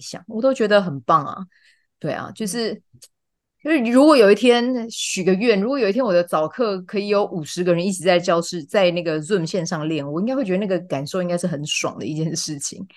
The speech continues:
Speaker 1: 哇，大家愿意一起早，那么早起，然后来做一件事情是对身体有帮助的，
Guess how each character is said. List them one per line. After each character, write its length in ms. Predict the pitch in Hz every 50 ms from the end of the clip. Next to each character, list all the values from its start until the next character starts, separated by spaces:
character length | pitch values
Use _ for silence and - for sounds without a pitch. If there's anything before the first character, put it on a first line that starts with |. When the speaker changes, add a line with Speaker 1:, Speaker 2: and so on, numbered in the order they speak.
| - - - - - -
Speaker 1:
哇， 120 | 185 180 190
大 180 | - 262 254
家 160 | 240 233 254
愿 220 | 254 247 262 240 240
意 60 | 233
一 40 | 226
起 220 | 220 - - 151
早， 240 | 139 - - 147 175 185 180
那 120 | 196 240
么 100 | 214 185
早 240 | 175 - 156 147 170
起， 240 | 170 - - - 147
然 140 | 143 143 156
后 240 | 196 202 196 175 170
来 180 | 170 160 160
做 240 | 160 - 220 202 180
一 20 |
件 160 | 175 190 202 185
事 140 | 180 190
情 180 | 180 - - 143
是 140 | 143 - 202
对 180 | 175 208 190
身 240 | 175 180 - 175 170
体 140 | 165 - 156
有 160 | 143 143 135
帮 220 | 139 147 147 151 156
助 200 | - 170 151 135
的， 160 | - -